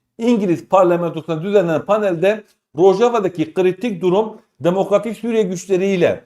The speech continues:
Suriye destekli, e, Türkiye destekli Suriye Milli Ordusu arasındaki çatışmalar, Suriye Kürt Ulusal Konseyi ve Kürt Ulusal Birliği arasındaki diyalog ilişkin değerlendirmelerde bulundu. Esad rejimi çökmesinin ardından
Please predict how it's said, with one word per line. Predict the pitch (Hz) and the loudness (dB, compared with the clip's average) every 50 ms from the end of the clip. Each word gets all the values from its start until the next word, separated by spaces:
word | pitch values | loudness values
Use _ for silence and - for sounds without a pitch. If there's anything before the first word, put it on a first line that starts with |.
| _ _ _ _ _ _ - | _ _ _ _ _ _ -4
Suriye | 233 226 233 214 180 202 | -4 4 4 4 4 4
destekli, | 185 185 - 202 180 185 208 208 190 185 190 196 202 | 0 -2 0 -2 -2 0 0 -4 -4 -4 -4 -4 -2
e, | 170 156 151 147 143 143 | 0 4 4 4 2 2
Türkiye | - 226 220 208 214 185 175 | -2 -6 0 2 2 2 2
destekli | 175 165 - 180 - 151 156 147 | 0 -2 -2 -4 -4 -4 -6 -6
Suriye | - - 226 202 202 196 | -6 -8 -6 0 0 0
Milli | 180 175 175 180 190 208 233 | 0 0 -4 -4 -6 -4 -2
Ordusu | 214 185 170 165 - - 202 | -2 -2 -2 -4 -8 -4 0
arasındaki | 208 214 196 208 180 151 139 143 139 | 0 0 0 -2 -6 -8 -8 -8 -4
çatışmalar, | - 180 175 175 - - 170 175 165 170 185 202 - - _ _ _ _ _ _ _ _ _ - | -4 -4 -4 -4 -6 -8 -4 -4 0 2 2 2 2 -2 _ _ _ _ _ _ _ _ _ -4
Suriye | 240 220 233 208 - | -4 0 0 0 0
Kürt | - 233 208 233 | -2 -8 -8 -6
Ulusal | 214 190 - - 214 220 220 220 | -6 -6 0 2 4 4 4 2
Konseyi | 190 185 175 170 - 180 180 208 240 - - - _ _ - | -2 -4 -4 -4 0 2 2 2 2 -4 -10 -18 _ _ 0
ve | 143 147 147 | 2 2 2
Kürt | - - 247 247 240 | -2 -6 -6 -4 -2
Ulusal | 214 196 175 - 226 233 202 180 | -4 -4 -2 0 0 0 0 0
Birliği | 196 185 180 180 190 208 190 151 - _ _ | -2 -4 -2 0 2 2 2 2 -2 _ _
arasındaki | - 196 214 220 202 214 - 170 160 165 143 147 156 135 | 0 2 4 4 2 0 -4 -6 -6 -6 -4 -4 -6 -2
diyalog | 147 175 170 175 214 220 226 190 | 0 2 2 4 4 4 2 2
ilişkin | 170 165 - - - 240 220 190 | -2 -4 -6 -6 -8 -8 -6 -2
değerlendirmelerde | 165 180 175 170 170 165 156 156 147 143 131 123 120 123 139 | 0 0 2 2 2 0 0 0 0 0 2 2 0 0 0
bulundu. | 190 220 220 214 202 202 220 233 220 220 - - _ _ _ _ _ - | 2 2 2 2 4 4 6 6 4 2 -4 -12 _ _ _ _ _ 0
Esad | 240 247 240 247 247 202 170 143 165 | 0 0 2 4 2 2 2 2 0
rejimi | 190 175 170 170 170 165 | 0 0 0 -2 -4 -6
çökmesinin | 170 - 226 240 - 208 196 170 160 180 208 | -4 -4 -4 -4 -2 -4 -6 -4 -4 -6 -4
ardından | 214 226 226 220 196 185 196 190 170 165 196 226 233 233 | 0 2 2 2 2 0 -4 -6 0 2 2 2 2 -2